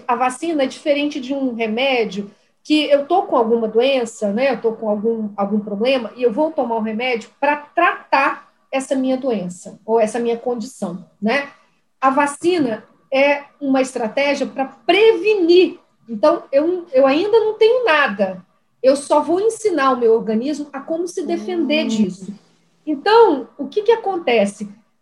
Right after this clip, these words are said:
Speaker 1: Quando a gente tem um vírus, principalmente como esse vírus, o Sa-, o sars cov, que ele tá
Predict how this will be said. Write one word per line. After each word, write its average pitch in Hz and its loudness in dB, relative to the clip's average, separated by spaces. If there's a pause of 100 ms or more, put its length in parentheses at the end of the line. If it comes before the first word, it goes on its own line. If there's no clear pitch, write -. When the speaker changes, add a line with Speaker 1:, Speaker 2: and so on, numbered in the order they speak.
(100)
Speaker 1:
Quando 440 0
a 440 2
gente 403 -4
tem 339 -4
um 302 0
vírus, 214 -2
principalmente 277 -6
como 240 0
esse 277 0
vírus, 196 -4
o 202 -8
Sa-, 214 -8
o 220 -6
sars 220 -4
cov, 202 -6
que 269 -8
ele 247 -10
tá - -2